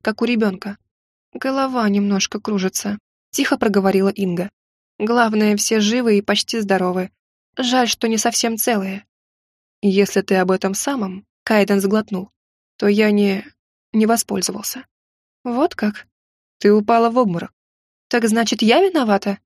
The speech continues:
«Нет, это я... моя вина». «Поцелуй меня». «Что?» «Поцелуй и проваливай из моей спальни».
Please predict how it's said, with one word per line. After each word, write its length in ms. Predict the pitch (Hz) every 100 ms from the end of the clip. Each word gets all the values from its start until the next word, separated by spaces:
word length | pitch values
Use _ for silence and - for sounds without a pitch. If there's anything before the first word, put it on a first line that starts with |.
| _ _ _ _
«Нет, 540 | 208 202 185 175 190
это 200 | 202 202
я... 420 | 202 202 190 170 - _ _
моя 340 | 214 226 214 185
вина». 300 | 180 180 202 _ _ _ _
«Поцелуй 380 | - - 277 277
меня». 300 | 220 190 196 - _ _
«Что?» 360 | - - 214 262 _ _ _
«Поцелуй 480 | - 254 - 254 277
и 40 | 339
проваливай 580 | 240 220 233 277 277
из 80 | 226
моей 240 | 208 220 247
спальни». 520 | - 202 190 196